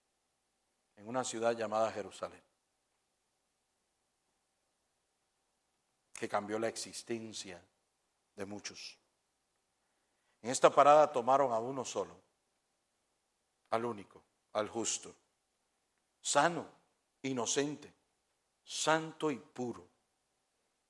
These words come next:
para exhibirlo en una parada que jamás se va a volver a repetir.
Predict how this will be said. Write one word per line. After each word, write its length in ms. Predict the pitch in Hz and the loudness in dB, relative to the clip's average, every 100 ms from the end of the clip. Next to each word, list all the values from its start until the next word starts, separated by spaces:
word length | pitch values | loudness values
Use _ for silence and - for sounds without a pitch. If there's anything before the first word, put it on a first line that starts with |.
| _ | _
para 200 | 120 117 | 6 6
exhibirlo 760 | 117 - 123 117 135 110 92 - _ _ _ _ _ _ _ _ _ _ _ _ _ _ _ _ _ _ _ _ _ _ | 2 -4 -8 -8 -8 -8 -12 -16 _ _ _ _ _ _ _ _ _ _ _ _ _ _ _ _ _ _ _ _ _ _
en 160 | 101 110 | -8 -2
una 240 | 139 135 | 0 4
parada 580 | 104 110 123 117 - - _ _ _ _ _ _ | 6 8 8 6 -4 -18 _ _ _ _ _ _
que 100 | 117 | -8
jamás 600 | - 110 110 135 131 - | -6 -6 -2 -2 -2 -10
se 220 | - - | -10 -6
va 240 | 104 110 117 | -2 0 0
a 180 | - 101 | -4 -10
volver 500 | 92 92 107 104 - | -10 -4 -2 -2 -2
a 100 | 104 | -2
repetir. 580 | 95 95 110 - 80 | -2 -4 -8 -12 -14